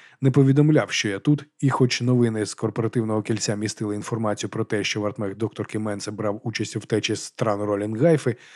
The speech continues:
я настільки майстерно повирізав себе з відеокамер безпеки, що в них була моя фотографія ще до змін конфігурації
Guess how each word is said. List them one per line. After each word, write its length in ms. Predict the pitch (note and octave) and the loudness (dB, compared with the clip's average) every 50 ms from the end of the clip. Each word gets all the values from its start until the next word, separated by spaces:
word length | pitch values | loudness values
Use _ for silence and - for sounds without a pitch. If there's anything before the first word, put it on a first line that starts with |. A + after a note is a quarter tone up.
| - - - - | -20 -16 -4 2
я 120 | C3+ C3+ | 4 6
настільки 440 | C3 C3+ B2 - - D#3+ B2 - B2 | 6 6 4 6 4 4 4 4 2
майстерно 480 | A#2 A#2+ B2 B2 - - C3+ A#2 A#2 G#2 | 2 2 2 2 2 2 0 2 0 0
повирізав 560 | - B2 A#2 B2 A#2+ B2 A#2+ A#2+ B2 G#2+ G2 | 0 2 4 4 4 4 4 4 2 2 0
себе 220 | - B2 A2 A2+ | -2 -2 0 0
з 80 | A2 A2 | 0 0
відеокамер 580 | A2+ A2+ G#2+ G#2+ G#2 G#2 - A#2 A2 G#2+ G#2 A2 | 0 0 0 0 0 0 0 -2 -2 -2 -2 -2
безпеки, 400 | A2 B2 - - F#3+ D3+ C#3+ A#2 | -2 -2 0 2 2 2 2 0
що 180 | - - B2 | 0 0 0
в 60 | A#2 | 2
них 180 | C3 C#3+ B2+ A2+ | 2 2 2 2
була 220 | A#2+ A#2+ B2 A#2+ | 2 2 2 2
моя 200 | A#2 A#2 A2+ A2 | 2 2 0 0
фотографія 540 | G#2+ - A2 B2 A2+ C3+ D#3+ D#3 - - B2 | 0 -2 -4 -4 -2 0 0 0 2 0 0
ще 180 | A#2+ - - B2 | 0 2 0 2
до 120 | A#2+ A#2+ | 2 0
змін 220 | G#2+ A#2 A2+ A2+ A2+ | 0 0 -2 -2 -2
конфігурації 800 | - B2 A#2+ - C3+ C3 C3+ C#3+ C3+ G2 F#2 - - F#2+ - | -2 -2 -2 2 4 4 6 6 4 4 0 -4 -10 -12 -14